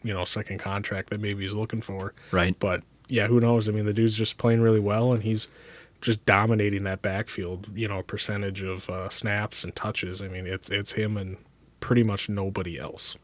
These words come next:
Speaker 2: Right. Which is interesting when you give thirty million dollars a year to a wide receiver.
Speaker 1: Yeah.
Speaker 2: And your quarterback and wide receiver are, I mean, while they're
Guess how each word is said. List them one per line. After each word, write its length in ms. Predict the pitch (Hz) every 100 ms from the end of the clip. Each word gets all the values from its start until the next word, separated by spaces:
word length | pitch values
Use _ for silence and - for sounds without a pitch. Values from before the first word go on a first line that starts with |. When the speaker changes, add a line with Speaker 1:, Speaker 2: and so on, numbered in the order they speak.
| -
Speaker 2:
Right. 280 | 139 139 127 _ _ _ - - - -
Which 180 | 127 123
is 200 | 113 -
interesting 540 | - 131 117 107 113 101
when 120 | 98
you 100 | 98
give 500 | 90 98 95 82 - - -
thirty 560 | - 117 101 98 90 - _ -
million 480 | 101 110 107 95
dollars 480 | 92 92 92 92 82
a 60 | 85
year 340 | 87 90 90
to 540 | 82 - 82 82 80 76 _ _ _ _ -
a 80 |
wide 280 | 80 78 76
receiver. 420 | 71 - 82 67 - -
Speaker 1:
Yeah. 340 | 107 98 101 98 - - -
Speaker 2:
And 420 | 85 80 78 76
your 60 | 78
quarterback 500 | - 95 80 80 80
and 80 | 85
wide 200 | 82 78
receiver 440 | - 95 82 78
are, 180 | 76 78
I 40 | 139
mean, 280 | 139 117 113
while 380 | 104 104 101 101
they're 420 | 92 95 90 85